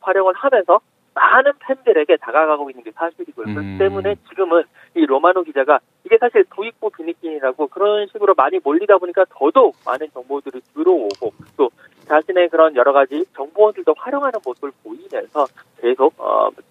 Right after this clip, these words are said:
Speaker 1: 발-, 발빠른 소식을 전하고 있고요. 지금 뭐 그의 그 에스엔에스 팔로워가 각각 뭐 천만 명이 넘긴다는,
Speaker 2: 와.
Speaker 1: 넘겼다라는 이야기가 나오고 있는데 그만큼, 어, 이쪽 이적 시장에 있어가지고는 상당히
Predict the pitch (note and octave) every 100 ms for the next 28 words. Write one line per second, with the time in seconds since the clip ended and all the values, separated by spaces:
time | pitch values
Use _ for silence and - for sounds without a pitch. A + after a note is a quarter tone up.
0 | - C3+ D3 - B2 D#3+ D#3 D3+ C#3+ C3+
1 | A2+ A2+ D3 D#3 G2+ - C3+ A2+ - D#3+
2 | D#3 C3 A#2 - _ _ - D#3+ F#3 E3
3 | D3 _ _ C3 A2 - F3 F3 E3 -
4 | D#3 - A#3 A#3 G3+ B2 C3+ A#2+ B2 _
5 | - D#3+ - A#2 - - C4 C4 A3 G3
6 | D#3+ - - D#4 A#2+ A#2+ E3+ C3 - -
7 | - C3+ G3 G3 F3+ E3 A#2 B2+ C3 G2
8 | A2 A2+ A2 - D3 D#3+ - - D3+ _
9 | _ _ _ A#2 A#2 A#2+ C3 _ - D3
10 | _ _ - F3 _ - D3+ A#2+ _ C3+
11 | B2 A2+ G#2+ C3 A#2+ C#3 C3+